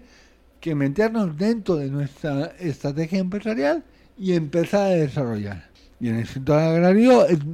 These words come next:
creo que es donde más, donde más fácil es de, de entender. O sea, una, repito, una hectárea de olivar en secano,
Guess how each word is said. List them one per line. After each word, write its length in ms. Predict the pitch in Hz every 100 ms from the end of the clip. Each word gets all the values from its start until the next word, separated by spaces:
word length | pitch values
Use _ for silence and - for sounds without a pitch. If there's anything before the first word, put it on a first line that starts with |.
| 165
creo 240 | - 175 180
que 80 | 220
es 80 |
donde 300 | 185 175 156
más, 300 | 147 156 143 - - _ _ _ - _ _ -
donde 440 | 139 123 131 135
más 240 | 160 175
fácil 500 | - 165 170 160 202 180
es 180 | 180
de, 220 | 202 185 156
de 180 | 151
entender. 760 | 135 127 117 131 131 151 220 208
O 120 | 143
sea, 140 | 139 147 175 151 - - - -
una, 320 | 156 160 175 - -
repito, 420 | 120 143 208 175
una 280 | 147 170 180
hectárea 560 | 196 - 226 233 220 208
de 80 | 202
olivar 500 | 196 196 208 220 226
en 220 | 214 185
secano, 680 | - 208 220 233 254 294